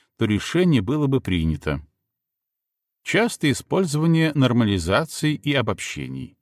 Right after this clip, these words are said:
Редкое использование повелительного наклонения. Внимательность к аргументации и словам собеседника.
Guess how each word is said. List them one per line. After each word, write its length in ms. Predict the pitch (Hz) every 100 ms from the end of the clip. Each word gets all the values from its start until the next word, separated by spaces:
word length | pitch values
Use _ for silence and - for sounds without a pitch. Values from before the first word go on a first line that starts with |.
| _ _ _ _ _ _ _ -
Редкое 500 | 101 107 156 - 135
использование 800 | - - 107 127 113 143 147 147
повелительного 720 | 135 107 90 90 - 117 113
наклонения. 800 | 131 - 117 80 71 67 69 73 - _ _ _ _ _ _ _ _ _ _
Внимательность 840 | 127 98 113 120 202 - 180 175 -
к 60 |
аргументации 840 | 143 117 120 98 - 110 151 - -
и 140 | -
словам 420 | - 101 90 123
собеседника. 920 | 139 143 110 - 76 64 69 - 80